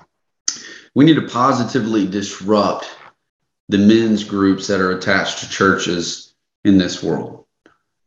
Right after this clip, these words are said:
because they're not producing results." No, it, it, that's not how things started with some. It started with me, the man in the mirror, mentoring another guy, and it became an organic grass movement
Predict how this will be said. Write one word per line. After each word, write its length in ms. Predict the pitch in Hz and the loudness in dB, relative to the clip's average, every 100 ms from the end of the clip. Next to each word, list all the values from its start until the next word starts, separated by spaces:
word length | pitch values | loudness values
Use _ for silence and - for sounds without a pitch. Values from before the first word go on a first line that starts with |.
| _ | _
because 180 | 104 107 | 0 4
they're 100 | 117 | 6
not 220 | 117 107 | 6 4
producing 480 | 107 95 92 92 87 | 0 -4 -4 -8 -10
results." 420 | 87 82 - - | -10 -10 -10 0
No, 440 | 101 104 95 95 92 | 4 4 4 0 2
it, 340 | 104 - - | 2 0 -4
it, 380 | 98 85 - - | -6 -6 -12 -2
that's 240 | 110 - | -2 2
not 560 | 123 117 95 - - _ | 2 2 0 -10 -20 _
how 220 | 110 107 - | -2 0 2
things 200 | 107 95 | 2 2
started 400 | - 98 92 82 | 0 0 0 -4
with 100 | 78 | -6
some. 340 | - 92 90 | -4 -2 -2
It 80 | 90 | -2
started 480 | - 110 110 107 90 | 0 4 4 4 0
with 160 | 90 98 | -6 -2
me, 680 | 101 113 107 95 95 - _ _ _ _ - | 0 2 2 0 -2 -8 _ _ _ _ -6
the 60 | |
man 360 | 98 107 113 113 | 0 2 2 0
in 80 | 98 | -2
the 40 | |
mirror, 600 | 98 107 104 98 95 - | -2 0 0 0 -4 -6
mentoring 640 | 101 104 120 - 123 110 101 | -2 2 0 0 2 4 4
another 380 | 98 117 117 | 0 0 -2
guy, 300 | 101 95 92 | -4 -4 -4
and 100 | 92 | -4
it 40 | 90 | -4
became 360 | 98 - 104 | -4 0 2
an 120 | 98 - | 2 0
organic 580 | 101 98 104 107 101 - | -2 -2 2 2 2 -2
grass 440 | 98 98 101 - | -4 -4 -6 0
movement 520 | 107 113 104 98 95 | 2 4 4 0 -2